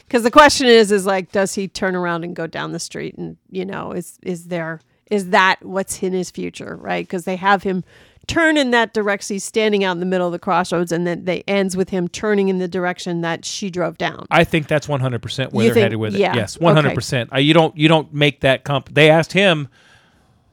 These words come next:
Speaker 2: oh, crap.
Speaker 1: Oh, no.
Speaker 2: The second time that he was on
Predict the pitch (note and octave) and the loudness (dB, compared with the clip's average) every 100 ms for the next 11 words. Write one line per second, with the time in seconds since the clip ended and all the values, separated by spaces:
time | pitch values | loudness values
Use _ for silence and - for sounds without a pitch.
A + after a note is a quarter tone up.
0 | _ _ F3 G3 G3 G3 E3+ - - D#3 | _ _ -14 -10 -6 -6 -8 -10 -4 -2
1 | D#3+ D3 - - - A3+ G3+ F#3+ G3 - | -2 -4 -8 -20 -12 -8 -6 -4 -6 -6
2 | E3 - G3 G3 F#3 F#3+ F#3 D#3+ F3 E3+ | -6 0 0 0 0 2 2 0 0 2
3 | D3+ E3 E3 D#3 | 2 2 2 -2